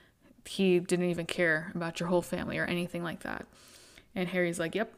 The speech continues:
I know, but we're gonna take him back to the castle so he can go to Azkaban, hand him over to Dementors, but we're not gonna kill him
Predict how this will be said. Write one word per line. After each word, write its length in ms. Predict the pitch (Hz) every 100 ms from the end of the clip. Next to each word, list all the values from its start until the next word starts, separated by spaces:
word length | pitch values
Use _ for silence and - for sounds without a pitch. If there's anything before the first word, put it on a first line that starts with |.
| -
I 140 | 165
know, 360 | 214 240 196 196 - - - -
but 360 | 240 - -
we're 160 | 190 190
gonna 220 | 190 185
take 220 | - 185
him 120 | 190
back 200 | 175 165 -
to 80 |
the 80 | 196
castle 580 | - 170 165 185 185 214
so 180 | - -
he 100 | 180
can 160 | 175 175
go 140 | 175
to 80 | 180
Azkaban, 680 | 170 170 - 165 156 170 185 - - _
hand 240 | - 214 208
him 80 | 202
over 180 | 196
to 140 | 196 196
Dementors, 680 | 180 170 170 165 175 185 - -
but 280 | 160 - -
we're 80 | 180
not 160 | 185
gonna 180 | 175 175
kill 240 | - 190 180
him 280 | - -